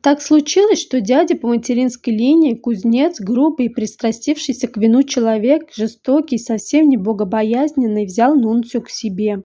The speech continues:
и заставлял Нунцио работать в своей кузнечной мастерской, эксплуатируя его, не учитывая, что он всего лишь ребёнок. Тяжёлые грузы, большие расстояния, которые нужно было преодолевать пешком в любую погоду и в той же самой одежде.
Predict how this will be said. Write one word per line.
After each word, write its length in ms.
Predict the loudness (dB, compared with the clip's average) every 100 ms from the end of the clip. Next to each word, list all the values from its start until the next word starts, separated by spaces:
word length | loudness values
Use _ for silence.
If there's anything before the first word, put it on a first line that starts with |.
| 0
и 100 | 2
заставлял 640 | 2 0 0 2 2 4
Нунцио 540 | 4 4 4 2 -2 0
работать 480 | 0 0 -4 -6
в 60 | -8
своей 180 | -4 -6
кузнечной 580 | -4 -4 -2 -2 -2 0
мастерской, 720 | 0 -2 -6 -6 0 2 2
эксплуатируя 880 | 0 -8 -4 -4 -4 -2 0 2 2
его, 300 | 0 0 0
не 140 | 0
учитывая, 500 | -2 -4 -6 -2 -4
что 200 | -2 -4
он 80 | -4
всего 340 | -4 -2 0
лишь 240 | 2 0 -4
ребёнок. 640 | -4 -2 -2 -2 -6 -10 _ _ _
Тяжёлые 560 | -6 0 2 4 2
грузы, 480 | 0 -2 -2 -2 -4
большие 440 | -6 -6 -4 -2 0
расстояния, 760 | -2 -2 -2 0 0 0 0
которые 380 | -2 -4 -2 0
нужно 320 | 0 0 -2
было 160 | -2 -2
преодолевать 640 | -2 -2 -2 0 0 -2
пешком 460 | -6 -8 -2 2 2
в 40 |
любую 360 | 2 0 0 0
погоду 680 | 0 -2 -2 -4 -2 -6 -8
и 60 | -10
в 40 |
той 240 | -2 0 2
же 140 | 0
самой 460 | -2 0 0 -2 -4
одежде. 600 | -4 -4 -4 -6 -12